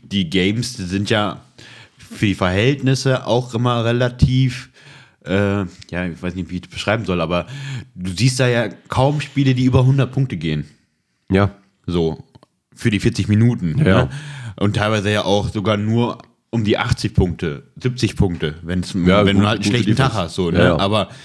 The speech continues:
Speaker 1: da wird ja auch richtig Defense gespielt.
Speaker 2: Ja,
Speaker 1: Auch
Speaker 2: ja.
Speaker 1: noch an, aggressiver. So.
Speaker 2: Ja, ja.
Speaker 1: Und dass da jeder jeden switcht, musst du ja auch erstmal hinkriegen.
Speaker 2: Ja, du musst
Speaker 1: Ja.
Speaker 2: erstmal in der körperlichen Verfassung sein, das zu können. Ne? Das ist es ja.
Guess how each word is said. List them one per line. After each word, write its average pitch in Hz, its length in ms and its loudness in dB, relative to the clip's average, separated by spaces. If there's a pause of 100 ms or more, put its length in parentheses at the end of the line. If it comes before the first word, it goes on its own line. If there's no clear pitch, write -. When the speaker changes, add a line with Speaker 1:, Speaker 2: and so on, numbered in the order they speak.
(300)
Speaker 1:
da 107 260 0
wird 113 160 -2
ja 117 100 2
auch 127 160 0
richtig - 260 -4
Defense 87 340 -4
gespielt. 78 500 -8
Speaker 2:
Ja, 90 80 2
Speaker 1:
Auch 90 60 2
Speaker 2:
ja. 101 120 4
Speaker 1:
noch 107 220 0
an, 95 340 -6
aggressiver. 92 720 -2 (120)
So. - 120 -2
Speaker 2:
Ja, 87 80 4
ja. 90 100 2
Speaker 1:
Und 87 380 -2 (300)
dass - 180 -2
da 107 100 2
jeder 107 280 -2
jeden 107 280 -2
switcht, - 460 -4 (840)
musst 101 200 -2
du 110 60 2
ja - 20 4
auch 151 120 2
erstmal 101 220 -4
hinkriegen. 85 460 -2 (160)
Speaker 2:
Ja, 90 140 4
du 101 80 6
musst 95 180 2
Speaker 1:
Ja. 101 60 4
Speaker 2:
erstmal 90 220 2
in 90 40 -2
der 90 140 2
körperlichen 90 360 0
Verfassung 85 560 -4
sein, 80 160 0
das 76 200 -4
zu 76 100 -8
können. 69 220 -6
Ne? 76 120 -4
Das 82 220 -10
ist 80 140 -8
es 76 140 -8
ja. 67 240 -4